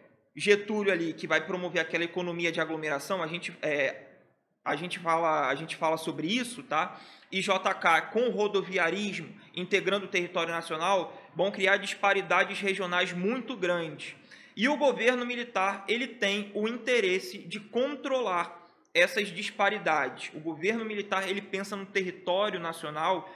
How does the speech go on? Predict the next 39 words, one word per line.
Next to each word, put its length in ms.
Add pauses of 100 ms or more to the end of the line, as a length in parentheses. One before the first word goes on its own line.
(140)
de 140
maneira 280
mais 460
ampla, 520
tá? 380 (160)
Então, 220
ele 100
vai 160
pensar 440
no 80
centro-oeste 600
brasileiro, 540 (260)
na 120
região 440
sul 320
do 120
Brasil, 500 (760)
ele 140
vai 120
pensar 340
no 160
norte, 560 (200)
no 120
nordeste 720
do 80
Brasil. 500 (300)
É 120
claro, 640 (320)
tá? 400
A 80
gente 180
vai 140
ter 100
o 100
sudeste 720
ali 220
como 220
alicerce 800
econômico, 760